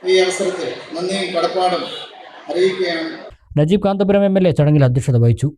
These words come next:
Speaker 2: പരിപാടിയുടെ ഭാഗമായി നഗരത്തിൽ നടത്തിയ മാരത്തോൺ പെരിന്തൽമണ്ണ സബ് കളക്ടർ അപൂർവ ത്രിപാഠി ഫ്ലാഗ് ഓഫ് ചെയ്തു. ടൗൺ സ്ക്വയറിൽ നിന്നുമാണ് മാരത്തോൺ ആരംഭിച്ചത്.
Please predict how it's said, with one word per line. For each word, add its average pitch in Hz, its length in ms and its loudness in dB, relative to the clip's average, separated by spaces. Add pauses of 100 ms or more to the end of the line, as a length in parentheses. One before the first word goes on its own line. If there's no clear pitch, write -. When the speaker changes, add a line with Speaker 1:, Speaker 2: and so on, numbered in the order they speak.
(480)
Speaker 2:
പരിപാടിയുടെ 131 380 4
ഭാഗമായി 131 540 4
നഗരത്തിൽ 139 360 4
നടത്തിയ 147 300 4
മാരത്തോൺ 139 520 4
പെരിന്തൽമണ്ണ 139 680 2
സബ് 139 280 0
കളക്ടർ 139 320 2 (120)
അപൂർവ 143 340 4
ത്രിപാഠി 139 480 0 (100)
ഫ്ലാഗ് 131 200 4
ഓഫ് 113 160 2
ചെയ്തു. 120 300 4 (400)
ടൗൺ 160 140 2
സ്ക്വയറിൽ 196 320 0
നിന്നുമാണ് 185 440 2 (160)
മാരത്തോൺ 135 400 4
ആരംഭിച്ചത്. 117 460 4